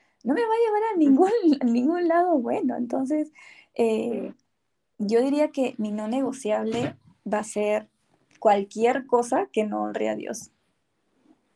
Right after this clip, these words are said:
Speaker 2: Ujú, exacto. Eso es, eso es, creo, la base, ¿no? La base de, de todo.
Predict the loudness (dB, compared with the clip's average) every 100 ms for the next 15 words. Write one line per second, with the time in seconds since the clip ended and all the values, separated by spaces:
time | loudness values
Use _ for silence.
0 | _ _ _ -4 -4 -2 -4 -2 -6 -10
1 | -18 -18 -14 -4 -4 -4 -14 -20 _ _
2 | -20 -20 _ _ _ -4 0 4 4 4
3 | 0 -8 -8 -2 2 4 4 6 8 8
4 | 6 4 2 0 -10 -8 -6 -6 -2 0
5 | 2 0 -4 -10 -6 -6 -6 -6 -4 -4